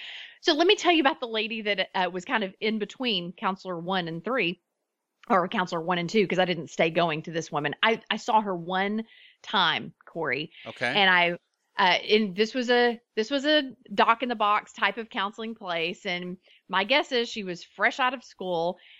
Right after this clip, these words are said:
Speaker 1: and she was filling out her little intake form, and she had her ankles, uh, crossed and her knees pressed together really tight, and the tension in her body was so obvious. I mean, if you could envision the church lady, Dana Carvey, on Saturday Night Live
Speaker 2: <laughs>
Speaker 1: doing an intake with a,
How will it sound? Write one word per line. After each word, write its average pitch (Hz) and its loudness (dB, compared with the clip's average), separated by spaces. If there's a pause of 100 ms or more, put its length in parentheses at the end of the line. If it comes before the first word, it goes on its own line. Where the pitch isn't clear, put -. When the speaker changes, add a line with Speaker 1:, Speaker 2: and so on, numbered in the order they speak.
Speaker 1:
and 202 0
she 240 -6
was 269 -4
filling 254 0
out 208 2
her 247 -2
little 240 -4
intake 202 -4
form, 160 -4 (300)
and 190 -2
she - 2
had 277 2
her 247 0
ankles, 196 -2 (180)
uh, 170 2
crossed 202 2
and 185 2
her 190 2
knees 240 2
pressed - -2
together 180 2
really 262 2
tight, 175 2
and 190 -2
the 185 -4
tension 269 -4
in 226 0
her 220 -2
body 175 2
was 175 -4
so 247 4
obvious. 170 2
I 196 -4
mean, 185 -2 (200)
if 220 -6
you 277 2
could 294 4
envision 247 6
the 202 4
church 214 2
lady, 214 4
Dana 196 4
Carvey, 196 2
on 185 -2
Saturday 190 2
Night 180 0
Live 185 4 (120)
Speaker 2:
<laughs> - -6
Speaker 1:
doing 214 2
an 185 0
intake 226 2
with 220 -2
a, 175 2